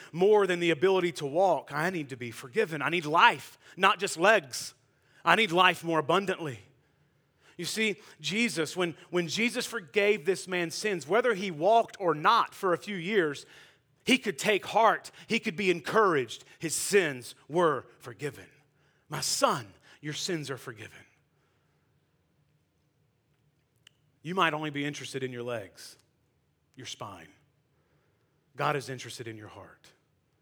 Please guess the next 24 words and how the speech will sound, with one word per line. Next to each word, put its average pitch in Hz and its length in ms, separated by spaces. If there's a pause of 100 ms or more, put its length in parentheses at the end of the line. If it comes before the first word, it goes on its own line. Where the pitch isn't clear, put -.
(160)
But 123 100
he 170 80
can 127 140
also 143 280
take 113 260
care 117 160
of 107 60
your 107 120
legs 104 280
too, - 140 (1080)
if 117 140
he 123 60
so 110 160
desires. 95 720 (600)
If 123 120
you 170 80
come 190 220
to 165 80
Jesus 165 300
to 156 100
walk, 175 340
you'll 139 100
still 131 240
die. 92 300